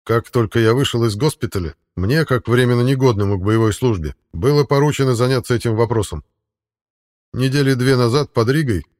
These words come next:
к нам вместе со всей своей экипировкой перебежал солдат такого штурмового батальона. Причины, заставившие его это сделать, не столь важны. Важно то, что он принес вместе с собой.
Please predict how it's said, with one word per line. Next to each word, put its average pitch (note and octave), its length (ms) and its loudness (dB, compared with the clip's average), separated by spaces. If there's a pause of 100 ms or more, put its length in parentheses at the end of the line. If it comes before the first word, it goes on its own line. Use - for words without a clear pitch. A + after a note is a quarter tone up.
к - 40 -8
нам B2 220 0
вместе B2 380 -2
со B2 160 -2
всей C3 220 -4
своей A#2 320 0
экипировкой B2 640 -2
перебежал A#2+ 560 2
солдат B2 420 0
такого G#2+ 380 -2
штурмового G#2+ 520 0
батальона. G2 540 -2 (1000)
Причины, C3 520 -2
заставившие A#2 600 0
его G#2+ 140 2
это G#2+ 160 -2
сделать, F#2+ 440 -2
не B2+ 100 -2
столь A#2 240 -2
важны. E2+ 340 -2 (600)
Важно C#3 420 0
то, D3+ 180 -4
что C#3 160 -2
он B2+ 100 -2
принес D3 420 -2
вместе B2 260 -2
с - 80 -6
собой. F#2 320 -4